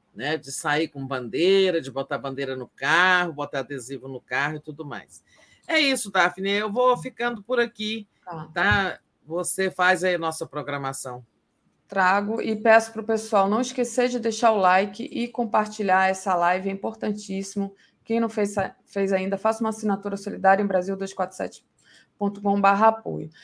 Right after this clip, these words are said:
Speaker 2: E agradecer ao Fábio Tavares Cardoso. "Bom dia, Tereza e Daphne. Basta falar de economia, emprego e projeto para o Brasil que o Bolsonaro cai do cavalo."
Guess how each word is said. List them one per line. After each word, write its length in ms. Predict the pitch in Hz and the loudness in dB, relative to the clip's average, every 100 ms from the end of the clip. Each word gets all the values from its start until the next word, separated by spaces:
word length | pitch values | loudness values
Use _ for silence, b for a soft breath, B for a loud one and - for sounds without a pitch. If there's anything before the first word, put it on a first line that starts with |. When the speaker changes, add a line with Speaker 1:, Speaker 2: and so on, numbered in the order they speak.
| B B | B B
Speaker 2:
E 100 | 220 | 10
agradecer 540 | 233 240 233 233 - | 10 10 8 6 6
ao 120 | 240 240 | 8 8
Fábio 300 | 233 214 208 | 6 6 6
Tavares 380 | 202 190 190 | 4 6 2
Cardoso. 460 | - 214 214 254 240 | 2 2 4 4 4
"Bom 120 | 247 | 0
dia, 160 | 220 233 | 2 0
Tereza 300 | 226 214 202 | 2 0 0
e 40 | |
Daphne. 400 | 202 208 226 226 | 6 6 6 2
Basta 280 | 214 233 233 | 2 2 2
falar 480 | 226 214 208 220 220 b b b | -2 4 4 4 -2 b b b
de 100 | 208 | 0
economia, 540 | 220 240 247 226 220 214 | 2 4 4 2 0 -2
emprego 480 | 208 214 233 233 | 0 2 2 0
e 80 | 247 | -4
projeto 500 | - 233 208 214 208 | -2 0 2 2 2
para 140 | 214 208 | 0 0
o 40 | |
Brasil 360 | 220 214 202 220 | 2 0 0 -4
que 80 | 247 | -4
o 40 | |
Bolsonaro 600 | 220 226 240 208 190 208 | -4 -4 -2 0 0 0
cai 260 | - 202 208 | 2 2 2
do 100 | 208 | 0
cavalo." 640 | 233 208 175 156 156 151 | 0 2 2 0 -2 -10